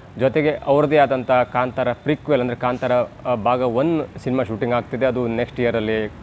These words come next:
ಗಾಂಧಿ ಜಯಂತಿ ದಿನನೇ, ಅಂದರೆ ಎರಡು ಸಾವಿರದ ಇಪ್ಪತ್ತೈದು ಅಕ್ಟೋಬರ್ ಎರಡಕ್ಕೆ ರಿಲೀಸ್ ಆಗುತ್ತೆ ಅಂತ ಅನೌನ್ಸ್ ಮಾಡಿದ್ದಾರೆ. ಈ ಮಧ್ಯೆ ನಿನ್ನೆಯಿಂದ ಒಂದು ದೊಡ್ಡ ಸುದ್ದಿ ಹರಿದಾಡ್ತಿದೆ. ಅದ್-, ಅದು ಯಾವುದಂದ್ರೆ, ಅದು ಕೂಡ ಅಧಿಕೃತವಾಗಿ ಘೋಷಣೆ ಕೂಡ ಆಗಿದೆ. ಅದು,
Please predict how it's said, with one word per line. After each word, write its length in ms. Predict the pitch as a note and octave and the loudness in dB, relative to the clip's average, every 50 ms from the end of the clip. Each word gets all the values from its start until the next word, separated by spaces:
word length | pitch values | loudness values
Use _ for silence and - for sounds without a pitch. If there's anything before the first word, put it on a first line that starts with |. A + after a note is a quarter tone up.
| - - - - - | -16 -16 -14 -10 -2
ಗಾಂಧಿ 400 | - A#2+ A#2+ A#2+ B2 A#2 B2 B2+ | 0 2 2 2 2 0 0 0
ಜಯಂತಿ 460 | A2 G#2 B2 B2 B2+ C3 A2+ - C3 | 0 0 0 0 0 0 -2 -4 -2
ದಿನನೇ, 360 | A#2 C3+ C#3+ D3 D3+ D#3+ D#3 - - - - - - - - - - - - - - - | 0 2 2 4 4 2 2 0 -6 -14 -18 -18 -18 -18 -18 -18 -18 -18 -18 -14 -8 -4
ಅಂದರೆ 180 | C3 B2+ B2 A#2+ | -2 0 2 2
ಎರಡು 160 | A#2+ B2 A#2 | 2 0 0
ಸಾವಿರದ 520 | - C#3 C3 C3 B2+ B2+ C#3 C#3+ C#3 C3+ - - - - | 0 0 0 0 2 2 4 4 2 2 -2 -12 -10 -10
ಇಪ್ಪತ್ತೈದು 640 | A2 - - - C#3 - - C#3 C3+ B2+ D3 D#3+ - | -10 -4 2 2 2 2 2 -2 -2 0 0 -2 -2
ಅಕ್ಟೋಬರ್ 380 | - - - - C#3 B2 B2 | -4 -6 -2 -2 0 2 2
ಎರಡಕ್ಕೆ 380 | A#2 A#2+ C3+ C#3+ C#3+ - C#3 B2 | 2 4 4 2 2 2 0 0
ರಿಲೀಸ್ 220 | B2 C3+ C#3 B2+ | 0 2 2 2
ಆಗುತ್ತೆ 240 | C3 A#2 A#2 B2 C3 | 2 0 0 -2 -2
ಅಂತ 120 | A#2 A#2 | -2 0
ಅನೌನ್ಸ್ 280 | A#2+ A2+ B2 C3 A#2+ A2 | 0 0 -2 -2 -2 -2
ಮಾಡಿದ್ದಾರೆ. 460 | A#2 A2 G#2+ G#2 A2 A2+ B2+ C3 - - - - - - - - - - - - - - - - - - | -4 -4 -2 -2 0 0 0 -2 -2 -8 -12 -14 -14 -14 -14 -14 -14 -12 -14 -14 -14 -14 -14 -12 -6 0
ಈ 100 | E3+ G#3+ | 2 2
ಮಧ್ಯೆ 500 | A#3 A3 G3 D#3 A2+ G2+ A#2+ B2+ D#3 D#3 - - - E3+ | 4 6 4 4 4 4 4 4 4 2 0 -2 0 2
ನಿನ್ನೆಯಿಂದ 420 | D#3+ F3+ G#3+ A3+ A3 G#3 F#3+ F#3 | 2 4 6 6 6 6 8 8
ಒಂದು 160 | F#3 F#3+ E3+ | 8 8 8
ದೊಡ್ಡ 320 | D3+ D3+ D3 D3 D3+ E3 G3+ | 6 4 2 2 2 2 4
ಸುದ್ದಿ 240 | - G3 E3+ F3+ | 4 4 2 4
ಹರಿದಾಡ್ತಿದೆ. 540 | D#3 C#3 C3+ A#2 C3+ B2 A2 - B2 A#2 B2+ | 4 4 4 6 4 4 4 2 0 2 4
ಅದ್-, 380 | B2+ B2 A#2+ - - - - - | 4 4 4 0 -8 -6 -2 0
ಅದು 120 | C3 C#3 | 4 6
ಯಾವುದಂದ್ರೆ, 420 | D#3+ E3 D#3+ C#3+ C3 A#2+ A2+ D3+ D#3+ | 6 6 6 4 0 0 2 0 0
ಅದು 260 | - - D3+ C#3 C#3+ | 2 0 0 0 0
ಕೂಡ 200 | - D#3+ E3 E3 | 0 2 6 8
ಅಧಿಕೃತವಾಗಿ 840 | D3+ C3+ A#2+ C#3 - D#3+ D3+ - D#3 D#3 D3+ - - C#3 C#3 B2 A#2 | 8 6 6 4 2 2 4 6 6 4 4 2 -2 -8 -6 -2 0
ಘೋಷಣೆ 260 | D3 D3+ - D#3+ D3+ | 0 0 0 -2 0
ಕೂಡ 120 | D3+ D3 | 4 4
ಆಗಿದೆ. 320 | C#3 B2 A2 G#2 F#2+ G2+ - - - - | 4 4 4 0 -4 -4 -10 -10 -6 -6
ಅದು, 180 | B2+ A#2+ C#3+ | -4 -2 -2